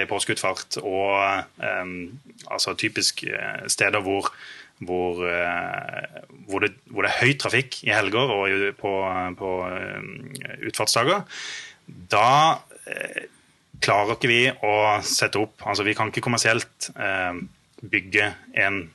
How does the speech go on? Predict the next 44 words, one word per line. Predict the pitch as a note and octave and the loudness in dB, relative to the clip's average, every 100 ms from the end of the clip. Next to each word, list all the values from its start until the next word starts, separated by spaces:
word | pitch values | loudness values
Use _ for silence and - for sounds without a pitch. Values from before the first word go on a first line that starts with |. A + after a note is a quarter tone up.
| _ - | _ -4
ladestasjon | F#2 F#2+ G2 G2 F2 | -2 0 0 -2 -2
med, | F2+ | -2
la | F#2 | 0
oss | F#2 | 0
si, | F#2 F#2 | 0 0
eh, | F2+ - _ - - G#2+ | -2 -6 _ -8 -6 -6
femti | - A#2 G#2+ - G2 | -2 -2 -2 -2 0
ladere | F#2 G#2 F#2 | 2 0 -2
for | G2+ | -4
å | F#2 | -2
kunne | G2+ F#2 F#2 - | -2 -2 -4 -2
dekke | F#2+ - | -2 0
opp | G#2 - | -4 0
fredag | G2+ G2 F#2 | 2 2 0
klokka | F#2 | -2
fire. | F#2+ F#2 B2 B2+ - - - - - | -2 0 0 -2 -10 -10 -12 -14 -6
Eh, | G2+ F#2 F#2 F#2 F#2 F2+ | 0 2 2 0 -2 0
det | G#2 | 4
er | G#2 | 4
ikke | - A2 | 2 0
kommersielt | A2+ G#2 G2 - | 0 0 -2 -2
lønnsomt | F#2+ - G#2 - - | -2 -2 -4 -6 -6
overhodet, | - G2 G2 G2+ C3 E3 - | -4 -2 -2 2 2 4 2
så | G#2 | 2
derfor, | G#2+ - C3 C#3+ C3 - | 2 2 2 2 0 -4
eh, | G#2+ G2+ G2+ G2+ G2 - - - - | 0 2 2 0 -2 -6 -18 -18 -10
eh, | G2+ G#2+ | -4 -2
må | G#2+ G#2+ | 0 2
vi | G2+ G#2 G2+ E2+ D#2+ | 4 2 0 -6 -4
bygge | F#2+ F#2+ | -2 0
det | G2+ G#2 | 2 2
som | G2+ | 0
vi | F#2+ | -2
mener | F#2 F#2 | 0 0
er | F#2+ F#2+ - - | 0 -2 -6 -8
fornuftig | - G2 - G2+ | -4 -4 0 2
i | F#2+ | 4
dag. | B2+ F#3 F#3 - - - - | 4 4 -4 -14 -14 -16 -6
Og | G#2+ | 0
så, | - A#2 A#2 B2+ C3 - | 2 4 4 4 2 0
eh, | - - - | -4 -4 -6
må | - B2+ A2+ | -4 0 2
vi | |
nok | D3 D#3+ - | 2 -2 -4